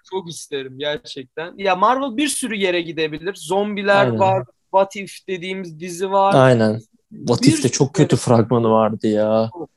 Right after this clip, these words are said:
Speaker 1: lanet bir fragmanı var.
Speaker 2: Çok kötü.
Speaker 1: Shang-Chi geliyor. Shang-Chi miydi? Neydi adamın ismi? Çin,
Speaker 2: Çin,
Speaker 1: neydi?
Speaker 2: Çin, aynen, Çin, Çin, Çin pazarı
Speaker 1: Japon
Speaker 2: filmi geliyor.
Speaker 1: falan olmamışımdır. Shang-Chi
Speaker 2: Yo, yo.
Speaker 1: Çin diye hatırlıyorum.
Speaker 2: Yok, yok. Çin,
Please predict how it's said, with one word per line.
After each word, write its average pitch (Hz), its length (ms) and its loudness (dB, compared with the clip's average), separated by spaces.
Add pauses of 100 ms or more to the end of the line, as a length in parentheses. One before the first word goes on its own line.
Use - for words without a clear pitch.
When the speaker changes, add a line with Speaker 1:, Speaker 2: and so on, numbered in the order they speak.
(160)
Speaker 1:
lanet 151 400 -6
bir 151 60 -20
fragmanı 139 540 -10
var. 135 160 -4
Speaker 2:
Çok 127 260 0
kötü. 214 160 0
Speaker 1:
Shang-Chi 123 540 -2
geliyor. 440 200 -10 (120)
Shang-Chi 214 460 -6
miydi? 185 280 -8
Neydi 185 260 -6
adamın 160 320 -6
ismi? 143 200 -20 (220)
Çin, 196 480 -12 (100)
Speaker 2:
Çin, - 260 0
Speaker 1:
neydi? 170 300 -2
Speaker 2:
Çin, - 220 2
aynen, 147 280 6
Çin, 151 420 6
Çin, 180 360 4
Çin 170 260 2
pazarı 147 340 4
Speaker 1:
Japon 151 80 2
Speaker 2:
filmi 147 280 0
geliyor. 123 280 0
Speaker 1:
falan 170 220 2
olmamışımdır. 151 760 -8
Shang-Chi 156 640 -10
Speaker 2:
Yo, 151 80 4
yo. 151 60 4
Speaker 1:
Çin 156 40 6
diye 139 240 4 (340)
hatırlıyorum. 151 420 -2
Speaker 2:
Yok, - 100 -8
yok. 151 200 -2
Çin, 170 280 -4